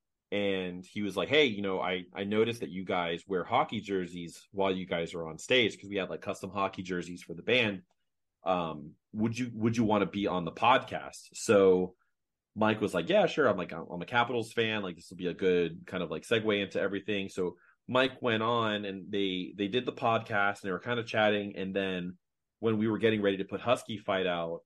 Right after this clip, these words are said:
um, Mikey reached out to us again, and they said, and he was like, "Hey,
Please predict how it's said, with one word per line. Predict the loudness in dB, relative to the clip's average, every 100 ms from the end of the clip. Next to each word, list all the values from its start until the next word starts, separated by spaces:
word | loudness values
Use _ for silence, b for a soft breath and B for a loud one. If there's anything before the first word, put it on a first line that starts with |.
| -6
um, | -2 -2 -2 -6 -8 -14 -20 _ _ _ _ _
Mikey | 0 0 0
reached | -6 -4 0
out | 0
to | -2
us | -6
again, | 0 0
and | 0
they | -4
said, | -6 -8
and | -6
he |
was | -6 -4
like, | 0
"Hey, | 4 4 2